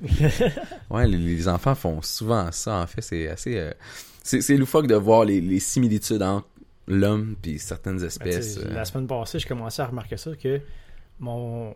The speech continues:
Speaker 2: mon deuxième, il allait sur le plus jeune.
Speaker 1: Ouais.
Speaker 2: Puis il l'entertainait. Puis quand je tassais le plus vieux,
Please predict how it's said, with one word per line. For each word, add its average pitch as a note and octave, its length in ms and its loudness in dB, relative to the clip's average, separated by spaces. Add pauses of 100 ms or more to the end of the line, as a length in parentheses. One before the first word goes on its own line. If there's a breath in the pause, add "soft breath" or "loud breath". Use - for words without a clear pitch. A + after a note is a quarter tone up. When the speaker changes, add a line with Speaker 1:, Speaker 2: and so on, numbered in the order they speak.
(100)
Speaker 2:
mon A2 200 -12
deuxième, C#3+ 640 -4 (340)
il A#2 100 -10
allait A#2+ 220 -2
sur B2 240 -6
le A#2 140 -4
plus A2+ 180 -8
jeune. C#3+ 380 -6 (200)
Speaker 1:
Ouais. F#2 160 -6 (220)
Speaker 2:
Puis A#2+ 240 -12 (380)
il B2+ 200 -14
l'entertainait. D#3+ 840 -6 (440)
Puis - 140 -20
quand E3+ 180 0
je - 80 -2
tassais D3+ 320 0
le F3 60 0
plus D3 540 -6
vieux, G3+ 420 -2